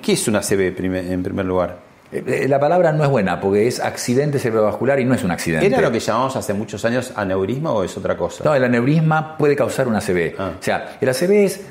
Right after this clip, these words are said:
Speaker 2: derrame,
Speaker 1: Pues yo
Speaker 2: tro-
Speaker 1: de chico nunca escuché A C V.
Speaker 2: No.
Speaker 1: Siempre escuchaba
Speaker 2: No.
Speaker 1: aneurisma.
Speaker 2: No, no,
Speaker 1: Y
Speaker 2: no.
Speaker 1: escuchaba aneurisma como fatal, o sea, terminó todo. En cambio, el A C V, eh, me, me, me,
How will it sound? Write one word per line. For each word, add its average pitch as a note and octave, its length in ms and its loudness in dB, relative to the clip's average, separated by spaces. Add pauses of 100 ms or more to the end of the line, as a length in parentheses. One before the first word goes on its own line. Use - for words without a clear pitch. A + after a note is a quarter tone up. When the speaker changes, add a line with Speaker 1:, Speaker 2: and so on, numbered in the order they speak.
(220)
Speaker 2:
derrame, A2 540 0
Speaker 1:
Pues A2 160 2
yo - 60 2
Speaker 2:
tro- G3+ 60 4
Speaker 1:
de G3+ 100 4
chico G3 240 0
nunca D#3 280 0
escuché G#2+ 560 0
A F#2+ 100 0
C - 180 -2
V. F2 240 2
Speaker 2:
No. F2 360 -4
Speaker 1:
Siempre B2 320 0
escuchaba A2+ 380 0
Speaker 2:
No. G#2+ 80 2
Speaker 1:
aneurisma. F#2 500 0
Speaker 2:
No, A#2+ 180 2
no, C3 140 0
Speaker 1:
Y C3 40 0
Speaker 2:
no. - 60 0
Speaker 1:
escuchaba A#2+ 360 0
aneurisma B2 500 2
como F#2+ 260 0
fatal, F#2 560 -2
o F2 60 -8
sea, F#2+ 200 0
terminó G2+ 380 0
todo. F2+ 320 0 (240)
En - 60 -18
cambio, C3 180 0
el C#3 80 4
A C#3 80 2
C D#3+ 200 2
V, F3 420 2
eh, A2 240 -4
me, G#2 440 -6
me, G#2+ 300 -2 (100)
me, G2 400 -4